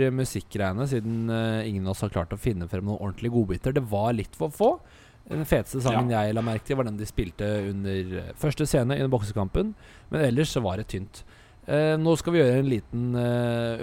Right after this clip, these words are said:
Speaker 1: øvelse på neste spalte, som er også nest siste spalte, Håkon. Det er hvordan.
Speaker 2: Ok.
Speaker 1: Vi skal prøve å forestille oss hvordan hadde denne episoden vært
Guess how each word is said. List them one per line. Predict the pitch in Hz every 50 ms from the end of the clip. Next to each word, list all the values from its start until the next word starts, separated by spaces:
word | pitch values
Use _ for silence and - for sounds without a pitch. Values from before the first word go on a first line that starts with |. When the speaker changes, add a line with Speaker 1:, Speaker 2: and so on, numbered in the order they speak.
| 127 107
Speaker 1:
øvelse | 90 85 - - - 110
på | - 120
neste | 117 113 104 - - - 95 95 101 104 104 104 104 101 98
spalte, | - - - 107 90 - - - 120 143
som | - - 113
er |
også | 104 101 92 - -
nest | 117 113 120 117 - - -
siste | - 131 120 - - - 113 113
spalte, | 107 - 123 101 90 - 110 107
Håkon. | 107 110 104 - 180 196 185 135
Det | 127 131
er | 120 117 120 135 135 -
hvordan. | 120 104 107 107 104 98 131 143 185 196 156 113 - - -
Speaker 2:
Ok. | - - 120 131 135
Speaker 1:
Vi | 120
skal | - - 151
prøve | - 170 131 127 143
å | 139
forestille | 151 139 110 - - -
oss | 120 123 -
hvordan | - 113 117 127 135 139
hadde | 156 175 165
denne | 165 160 135 110 101
episoden | - - 139 - - 131 117 117 139 143
vært | 151 190 220 -